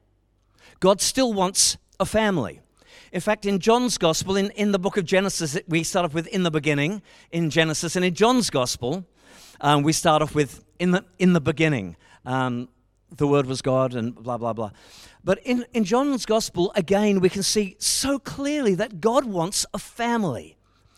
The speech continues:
Jesus came. The Word became flesh.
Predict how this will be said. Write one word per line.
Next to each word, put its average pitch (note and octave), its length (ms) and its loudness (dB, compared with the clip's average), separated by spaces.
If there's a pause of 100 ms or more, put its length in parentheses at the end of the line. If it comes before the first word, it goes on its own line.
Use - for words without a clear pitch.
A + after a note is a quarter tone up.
(200)
Jesus C4 580 2
came. G2 500 -2 (400)
The G3 100 8
Word A3 360 6
became B3 440 0
flesh. - 760 -2